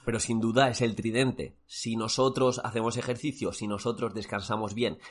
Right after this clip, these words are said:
y nosotros tenemos una buena alimentación, a largo plazo, porque me dirás, "No, es que dos semanas, tres semanas, perfecto".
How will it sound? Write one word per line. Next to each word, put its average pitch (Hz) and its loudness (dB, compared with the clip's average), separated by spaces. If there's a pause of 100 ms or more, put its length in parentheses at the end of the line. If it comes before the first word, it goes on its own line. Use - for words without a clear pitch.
y 113 -4
nosotros 107 -2
tenemos 101 -2
una 95 -4
buena 101 -2
alimentación, 92 -2 (340)
a 131 8
largo 214 8
plazo, 160 6
porque 120 4
me 117 2
dirás, 117 4
"No, 226 4
es 214 2
que 180 4
dos 208 2
semanas, 220 2
tres 202 6
semanas, 202 2
perfecto". - 0